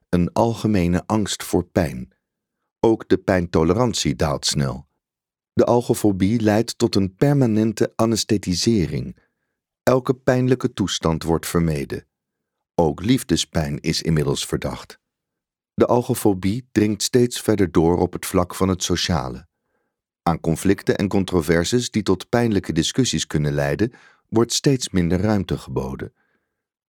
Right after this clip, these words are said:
Ook de politiek is in de greep van de algofobie. Conformiteitsdwang en consensusdruk nemen toe. De politiek stemt zich af op een palliatieve zone en verliest elke vitaliteit. Het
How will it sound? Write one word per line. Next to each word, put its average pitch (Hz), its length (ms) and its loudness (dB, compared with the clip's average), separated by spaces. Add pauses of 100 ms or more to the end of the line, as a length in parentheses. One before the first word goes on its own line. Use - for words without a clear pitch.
(200)
Ook 123 200 2
de 135 80 0
politiek 123 600 0
is 80 140 0
in 76 120 2
de 73 80 2
greep 78 340 0
van 80 140 -4
de 73 80 0
algofobie. 71 720 -2 (760)
Conformiteitsdwang 90 1200 0
en 82 260 0
consensusdruk 85 1040 0
nemen 85 320 0
toe. 90 260 0 (800)
De 113 140 0
politiek 131 560 0
stemt 131 340 -2
zich - 260 -2
af 110 280 0
op - 180 0
een 98 140 -2
palliatieve 120 680 0
zone 87 560 0
en 95 160 0
verliest 101 580 -4
elke 120 340 0
vitaliteit. 85 880 -2 (720)
Het - 320 0